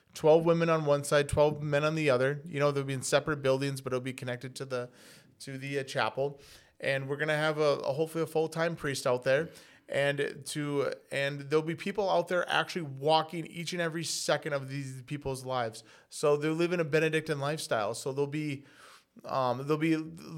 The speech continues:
t-, learning how to make their bed, how to clean, how to cook, how to, uh, and then going to say the liturgies of the hours and having a holy hour. Then they're gonna go out and actually work and actually chop wood and tend garden,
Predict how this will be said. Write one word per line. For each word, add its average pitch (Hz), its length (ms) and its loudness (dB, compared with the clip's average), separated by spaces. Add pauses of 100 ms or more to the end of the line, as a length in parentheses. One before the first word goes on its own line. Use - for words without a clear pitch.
(200)
t-, 175 200 -4
learning 165 380 2
how 160 320 4
to 160 340 4
make 165 220 2
their 170 120 4
bed, 151 280 6
how 135 220 4
to 160 100 2
clean, 156 440 -4
how 131 160 -4
to 156 100 0
cook, 151 460 6
how 156 240 2
to, 160 440 -4 (320)
uh, - 180 2
and 151 100 2
then 156 400 -4
going 165 380 4
to 147 400 4
say 160 260 0
the 147 80 -4
liturgies 151 500 -2
of 151 80 -6
the 139 160 0
hours 135 460 4
and 127 80 -8
having 139 220 -4
a 127 40 -4
holy 151 220 -2
hour. 123 140 -2
Then 156 140 -2
they're 196 120 -4
gonna 202 120 -4
go 196 140 4
out 196 40 6
and 185 80 -2
actually 185 280 -4
work 170 380 0
and 143 100 -4
actually 143 440 -8 (460)
chop 165 380 4
wood 160 520 6
and 131 300 -4
tend 170 340 0
garden, 151 560 6